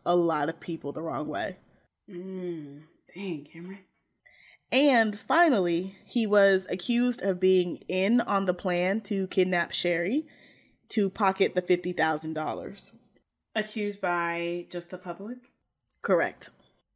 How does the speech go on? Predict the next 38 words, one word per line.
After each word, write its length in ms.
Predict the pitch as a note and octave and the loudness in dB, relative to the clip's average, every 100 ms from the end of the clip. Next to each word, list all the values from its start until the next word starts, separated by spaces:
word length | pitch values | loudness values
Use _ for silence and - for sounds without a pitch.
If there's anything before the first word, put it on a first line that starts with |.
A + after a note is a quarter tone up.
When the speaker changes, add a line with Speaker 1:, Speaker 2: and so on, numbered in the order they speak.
| _ | _
Speaker 1:
'Cause 180 | E3 F3+ | -4 6
they 140 | F#3 | 6
said 240 | G3+ G3 F#3 | 8 6 8
something 280 | G3+ F#3+ | 4 4
just 180 | F3+ F3+ | 2 2
doesn't 220 | E3+ F3 | 2 0
smell 320 | E3 F#3+ E3+ E3+ | -2 2 2 4
right 200 | E3 E3+ | 0 0
about 220 | D#3+ D3+ | -2 0
this 160 | F#3+ | 0
Cameron 380 | - F3 E3 D3+ | 0 0 0 -4
fella. 380 | - B2+ B2+ E3 _ _ _ _ _ | -4 -4 -4 -8 _ _ _ _ _
But 380 | F#3+ F#3+ F3 - | 0 4 4 2
Cameron 360 | - G3+ A3+ B3 | 2 2 4 4
denied 460 | B3+ G3 G3 G3 - | 4 6 4 2 0
all 180 | F3+ F#3 | 0 2
these 220 | A3 G#3+ | 0 0
allegations, 800 | G3+ A3 F3 E3+ F3+ E3+ F3+ - - | 0 0 -2 -2 -4 -6 -8 -12 -4
and 260 | F#3 F3+ | -2 0
nothing 300 | F#3 F#3 G3+ | 0 0 0
seemed 460 | F#3+ - F3+ F3 E3+ | -2 -4 -4 -4 -4
to 100 | F3 | -6
stick 300 | - F3+ F3 | -2 -4 -2
to 80 | F3 | -6
him 340 | F3 D#3+ F3 - _ _ _ | -4 -6 -8 -14 _ _ _
that 180 | F#3+ F3 | 0 2
could 140 | F#3+ | -2
possibly 400 | F#3 F3 F3+ F#3 | 0 0 0 0
show 300 | F#3 F#3 E3 | 0 2 0
he 180 | E3+ F#3+ | 0 0
was 320 | F3 E3 E3 | 0 0 -2
related 640 | F3+ F3 F3 E3+ E3 E3+ - | 0 2 2 0 -2 -4 -4
to 140 | - | -4
this 180 | E3+ F3+ | -2 -4
crime 640 | - - E3+ E3 E3+ E3+ - _ _ | -4 -2 -2 0 -4 -6 -12 _ _
in 320 | F#3+ F3+ F3+ - | -2 -2 -4 -4
any 240 | F#3 F3 | -2 -2
way. 300 | D#3 C#3 F3 | -6 -8 -10